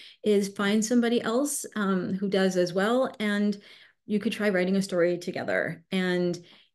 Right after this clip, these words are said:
it, it's just, like, that whole two brains are better than one thing. It's really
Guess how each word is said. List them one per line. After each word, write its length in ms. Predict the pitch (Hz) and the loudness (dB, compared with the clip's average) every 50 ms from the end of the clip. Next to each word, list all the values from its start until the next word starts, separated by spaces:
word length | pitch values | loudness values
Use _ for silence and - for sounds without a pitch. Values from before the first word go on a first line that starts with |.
| _ - | _ 2
it, 420 | 202 190 190 - - - - _ _ _ _ _ _ _ _ _ | 4 4 4 4 2 -4 -16 _ _ _ _ _ _ _ _ _
it's 220 | - 214 202 202 - | -2 -2 0 0 -2
just, 200 | 294 294 285 - | -2 0 0 2
like, 460 | 311 285 277 247 - - - - _ _ _ _ _ _ _ _ _ _ _ _ _ _ - | 2 2 2 0 -2 -8 -16 -20 _ _ _ _ _ _ _ _ _ _ _ _ _ _ -2
that 140 | - 202 196 | 0 0 2
whole 380 | 190 226 214 220 226 214 226 - | 4 6 6 6 6 4 0 -6
two 180 | - - 240 226 | -2 0 0 4
brains 320 | 202 226 220 226 226 214 | 4 4 4 4 4 4
are 60 | 220 | 4
better 220 | 208 226 220 226 226 | 4 4 2 2 2
than 180 | 226 220 214 | 2 0 0
one 280 | 208 208 214 226 226 214 | 0 0 0 -2 -2 -2
thing. 340 | 226 233 233 233 233 226 233 | -2 -2 0 0 2 2 0
It's 360 | 220 214 - 208 202 202 - | 0 0 -2 -2 -2 -2 -4
really 560 | 214 208 220 254 285 294 294 277 254 254 254 | -6 -2 -2 0 0 0 0 0 -2 -2 -4